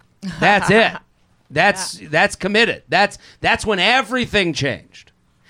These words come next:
Speaker 1: The kid, they were like, "The kid didn't really change much."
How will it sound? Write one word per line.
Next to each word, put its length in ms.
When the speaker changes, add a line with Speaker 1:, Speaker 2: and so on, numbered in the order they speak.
Speaker 1:
The 140
kid, 340
they 80
were 80
like, 180
"The 60
kid 220
didn't 200
really 160
change 400
much." 300